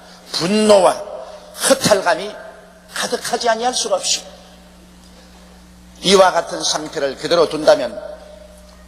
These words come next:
우리 모두 절망의 수렁에 빠질 수밖에 없습니다. 우리는 어찌하든지 이러한 기회에 너나 할 것 없이 새로워져야만 하겠습니다.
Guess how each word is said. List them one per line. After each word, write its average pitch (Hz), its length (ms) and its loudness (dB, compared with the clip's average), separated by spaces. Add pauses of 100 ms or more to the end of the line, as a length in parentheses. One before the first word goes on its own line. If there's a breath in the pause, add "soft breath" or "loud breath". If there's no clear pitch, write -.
우리 147 160 -2
모두 151 280 0
절망의 165 480 0
수렁에 156 500 -2 (680)
빠질 131 240 -6
수밖에 - 420 -4
없습니다. - 440 -4 (1400 loud breath)
우리는 214 300 4
어찌하든지 233 840 2
이러한 226 360 2
기회에 226 460 4 (520)
너나 247 340 4
할 240 140 4
것 233 140 0
없이 247 400 2 (340)
새로워져야만 185 800 4
하겠습니다. - 440 -2